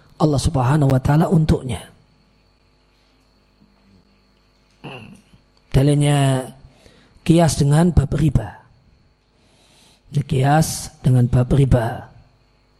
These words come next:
"Faman ja'ahu mau'izatun min rabbih fantaha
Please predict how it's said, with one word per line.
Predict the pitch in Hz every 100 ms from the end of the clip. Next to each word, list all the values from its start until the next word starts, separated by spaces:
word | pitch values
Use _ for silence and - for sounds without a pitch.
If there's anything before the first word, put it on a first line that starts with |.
| - - _ _ _ _ _ _ _ _ _ _ -
"Faman | - 135 127 127
ja'ahu | 135 143 127 123
mau'izatun | 131 131 135 135 127 131
min | 127 127
rabbih | 123 - 127 113 117 110
fantaha | 190 208 170 160 117 147 143